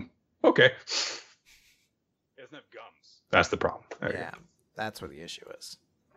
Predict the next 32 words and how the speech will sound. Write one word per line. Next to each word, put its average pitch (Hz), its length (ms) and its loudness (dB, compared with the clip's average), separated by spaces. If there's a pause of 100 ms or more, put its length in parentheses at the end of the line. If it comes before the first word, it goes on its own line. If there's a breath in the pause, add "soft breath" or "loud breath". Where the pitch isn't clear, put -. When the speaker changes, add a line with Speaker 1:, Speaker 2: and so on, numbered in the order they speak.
(120)
Speaker 1:
Yes, - 360 6
that's - 360 4
the 87 120 2
only 78 160 0
problem 76 280 -4
with - 80 -6
that - 80 -12
joke. 90 280 2 (1080)
Something 87 280 4
just 82 160 8
fell 87 120 8
off - 140 6
my 82 80 8
desk. - 300 4 (160)
Speaker 2:
Yeah. 349 160 6
Speaker 1:
So, 349 280 8 (1400 soft breath)
uh, 101 320 10
Nabi 160 400 10
asks 135 200 6
Shinobu 120 280 10
what 101 160 8
they 82 100 6
should - 180 0
do 170 220 10
because 101 240 2
now 90 160 8
Robin 85 260 8
and 80 140 4
Brook 247 280 8
are 185 80 10
in 165 120 6
trouble. 143 420 10